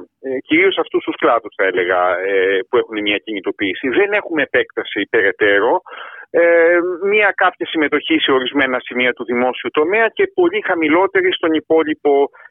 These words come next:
ε, ιδιωτικό τομέα. Αυτό βέβαια είναι, ε, και ένα όριο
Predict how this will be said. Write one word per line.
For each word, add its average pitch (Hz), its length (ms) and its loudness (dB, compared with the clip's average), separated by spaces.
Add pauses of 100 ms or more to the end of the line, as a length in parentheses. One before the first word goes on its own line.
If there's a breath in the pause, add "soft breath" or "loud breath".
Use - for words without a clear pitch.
(280 loud breath)
ε, 127 200 4
ιδιωτικό 131 520 -2
τομέα. 92 580 -2 (100)
Αυτό 156 520 0
βέβαια 233 360 2 (200)
είναι, 226 280 0 (260)
ε, 180 640 0 (100)
και - 120 -2
ένα 208 200 2
όριο 113 540 0